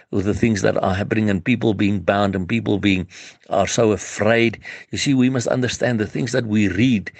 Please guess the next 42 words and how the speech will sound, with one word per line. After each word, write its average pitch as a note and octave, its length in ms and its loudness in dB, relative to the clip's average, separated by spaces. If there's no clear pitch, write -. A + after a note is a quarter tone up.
happening A#2+ 420 -2
in A2+ 80 2
the G#2+ 80 2
world A2 340 2
today G2+ 380 2
is F#2 160 -4
what G2 180 -6
we G#2 120 -6
see A2 480 0
in A#2 100 2
the A2 80 4
book B2 200 0
of A#2 120 0
Revelation G#2 640 2
that F#2 160 -4
the F2+ 60 -4
Bible G#2 300 -2
said F#2+ 220 -4
will F#2+ 240 2
happen F#2+ 400 0
in A2 140 2
the G2+ 140 0
end A2+ 200 0
times, G2 300 0
just - 240 -2
before - 300 -2
the F2+ 80 -4
coming G#2 360 -2
of F#2+ 140 0
our F#2+ 100 2
Lord F#2 240 2
Jesus. F2+ 460 -2
We G#2 140 2
read G#2+ 220 2
it G#2 140 -2
in F#2+ 120 0
the F#2+ 60 0
book G#2 200 -2
of F#2+ 100 -2
Matthew F#2+ 480 -2
chapter - 320 -2
twenty-four, G#2 680 -2